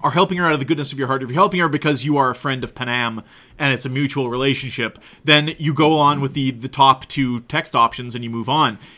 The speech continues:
If you start to question Panam, if she's like, "Yeah, I, we're gonna go steal a fucking tank," and you're like, "Okay," and she's like, "Yeah, so saddle up," and you're like, "Whoa, whoa, whoa, whoa, whoa, I'm getting fucking paid about this, right?"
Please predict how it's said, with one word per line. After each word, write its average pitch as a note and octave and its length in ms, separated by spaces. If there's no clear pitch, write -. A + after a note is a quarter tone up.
If C3 140
you F3 100
start A#4 240
to - 60
question G#3+ 400
Panam, C#3+ 480
if C3+ 100
she's G3 220
like, E3+ 260
"Yeah, E3 200
I, D3 380
we're C#3 160
gonna F#3 160
go E3 60
steal F3+ 280
a D3 40
fucking F3 380
tank," - 500
and C#3+ 120
you're D#3+ 100
like, D3+ 240
"Okay," C#3+ 600
and C#3 100
she's D#3 140
like, E3 120
"Yeah, G#3 160
so - 160
saddle F3 360
up," F#3+ 220
and E3 80
you're F3 100
like, D#3 180
"Whoa, F#3 220
whoa, F3 180
whoa, F3+ 200
whoa, F#3 200
whoa, D3+ 300
I'm D3 120
getting D3+ 180
fucking C#3 320
paid E3 280
about B2 200
this, A#2+ 180
right?" A2+ 260